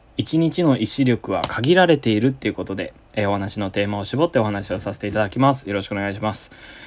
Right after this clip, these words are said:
意志力ってですよ、まあ、決定する力だったりとか、まあ、例えば朝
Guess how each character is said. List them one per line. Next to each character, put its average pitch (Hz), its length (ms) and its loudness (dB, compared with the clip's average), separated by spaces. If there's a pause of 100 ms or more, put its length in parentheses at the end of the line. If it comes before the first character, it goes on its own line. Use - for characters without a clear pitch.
(120)
意 135 100 6
志 254 180 4
力 214 280 2
っ - 40 4
て 107 160 -6
で 90 100 -8
す - 120 -12
よ、 117 220 0 (160)
ま 135 120 6
あ、 120 40 4
決 131 220 0
定 143 260 2
す 135 140 -2
る 135 120 2
力 127 360 2
だ 101 100 4
っ 98 80 -4
た 98 100 -4
り 90 120 -2
と 80 100 -8
か、 95 400 0
ま 135 180 4
あ、 165 60 2
例 185 140 2
え - 20 2
ば 127 120 8
朝 123 300 6